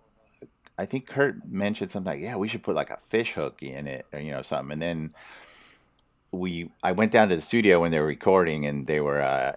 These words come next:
and we, I think we all sat around and joked for, I think we went out to lunch. There was, like, a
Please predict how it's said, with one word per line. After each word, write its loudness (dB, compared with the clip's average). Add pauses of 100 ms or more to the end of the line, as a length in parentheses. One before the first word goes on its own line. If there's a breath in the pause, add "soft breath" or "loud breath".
and -10
we, -10 (1120)
I -10
think -4
we 2
all 8
sat 2
around 2
and -4
joked -2
for, -6
I -2
think 0
we 4
went 6
out 6
to -2
lunch. -4
There -6
was, -8
like, -6
a -8